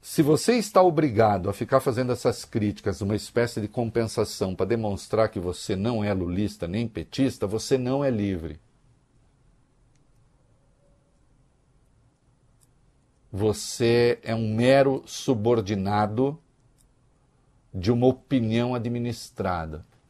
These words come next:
Você não é dono nem da sua opinião. Então para de fazer jornalismo opinativo.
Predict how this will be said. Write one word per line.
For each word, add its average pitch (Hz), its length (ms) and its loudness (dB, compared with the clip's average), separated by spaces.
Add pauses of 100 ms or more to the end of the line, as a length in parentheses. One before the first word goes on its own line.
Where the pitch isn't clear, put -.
(920)
Você 101 320 -4
não 120 160 -2
é 113 60 0
dono 117 320 0
nem 175 240 2
da 190 100 0
sua 170 160 -4
opinião. 107 400 -6 (1400)
Então 165 320 4
para 165 380 4
de 170 80 -10
fazer 156 240 -2
jornalismo 160 480 -2
opinativo. 160 720 -4